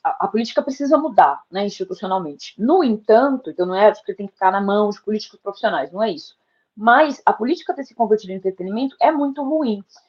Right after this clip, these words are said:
Por que que ela é ruim? Porque se você transporta a lógica do entretenimento para a política, então você não tem adversários políticos, você tem inimigos.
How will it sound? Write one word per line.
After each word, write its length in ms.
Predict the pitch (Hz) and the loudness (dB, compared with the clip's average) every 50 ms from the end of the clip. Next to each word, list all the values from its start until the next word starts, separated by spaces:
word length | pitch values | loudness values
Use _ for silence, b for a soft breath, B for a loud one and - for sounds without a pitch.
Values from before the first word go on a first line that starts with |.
| _ _ _ | _ _ _
Por 140 | - 381 415 | -4 -2 2
que 100 | - 392 | 4 4
que 80 | 381 294 | 4 6
ela 100 | 254 220 | 6 6
é 40 | 214 | 6
ruim? 320 | 226 214 196 190 160 147 | 4 2 -2 -2 -6 -8
Porque 160 | - - 226 | -8 -6 -6
se 100 | 226 240 | -4 -2
você 240 | 254 285 277 381 381 | -4 -2 -2 -4 -4
transporta 560 | - 415 370 370 - _ - 220 214 - 220 | -2 -2 -4 -4 -2 _ 2 2 2 4 2
a 20 | 196 | 2
lógica 360 | 190 160 156 160 - - 170 | 2 2 0 0 -4 -8 -8
do 100 | 170 220 | -6 -4
entretenimento 920 | 254 277 269 262 254 254 247 233 233 220 190 170 156 151 151 - _ _ _ _ | -6 -4 -4 -6 -4 -4 -4 -2 -2 -2 -4 -6 -8 -10 -12 -18 _ _ _ _
para 260 | 220 233 240 - - | 4 6 8 8 6
a 40 | 175 | 4
política, 600 | - - 165 185 247 247 - - - - 151 131 - _ _ _ _ - | 0 -4 -8 -6 -6 -6 -8 -10 -12 -10 -10 -10 -10 _ _ _ _ -2
então 160 | 180 214 214 | 2 4 4
você 120 | 214 - | 4 4
não 120 | 262 262 277 | 2 0 2
tem 100 | 294 277 | 2 0
adversários 580 | 277 269 269 294 302 294 - 285 277 - - | 2 2 4 2 4 6 6 4 4 4 0
políticos, 460 | - - 403 370 277 208 - - - - | 2 6 6 6 6 4 -4 -10 -10 -10
você 80 | 185 | -6
tem 160 | 185 208 214 | -4 -2 -2
inimigos. 640 | 233 247 269 277 262 254 247 240 175 165 160 156 - | 0 0 2 2 2 2 0 -2 -4 -8 -12 -16 -18